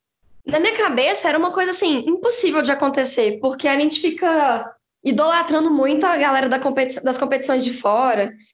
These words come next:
Eu tinha assistido já vídeo de Business Finals infinitas vezes das competições dos anos anteriores, e, tipo, pra mim aquilo ali não, não tinha como acontecer, por mais que eu soubesse que a gente se, tinha se esforçado muito na prova.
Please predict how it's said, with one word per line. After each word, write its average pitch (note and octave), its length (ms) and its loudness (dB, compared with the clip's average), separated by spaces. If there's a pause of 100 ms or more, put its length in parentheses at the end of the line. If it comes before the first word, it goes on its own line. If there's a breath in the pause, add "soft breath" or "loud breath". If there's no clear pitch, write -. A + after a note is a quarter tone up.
(120)
Eu B3+ 80 0
tinha E4+ 240 0
assistido C4+ 640 0
já A#3 320 2
vídeo A#3 360 -2
de A3 120 -4
Business C4 400 -2
Finals B3 480 0
infinitas C#4 640 -2
vezes G#3+ 520 -2 (320 soft breath)
das A#3+ 160 -2
competições B3 520 0
dos A#3+ 120 0
anos A#3+ 240 2
anteriores, A#3+ 760 0 (420)
e, D4 100 0
tipo, D#4+ 260 -4
pra F4 180 0
mim F4+ 160 2
aquilo F#4+ 240 -2
ali F4 180 2
não, G4+ 120 2 (600)
não C5 120 0
tinha D5 280 0
como D4+ 220 2
acontecer, C#4 840 -2 (400)
por C4 140 0
mais C4+ 260 0
que - 60 -2
eu C#4+ 60 -2
soubesse B3 480 0
que - 80 -2
a A3+ 40 0
gente B3 200 -2
se, A#3+ 180 -8
tinha B3 220 0
se A#3+ 100 -8
esforçado A#3+ 480 -2
muito A3+ 240 -4
na A#3+ 140 0
prova. A3 420 -4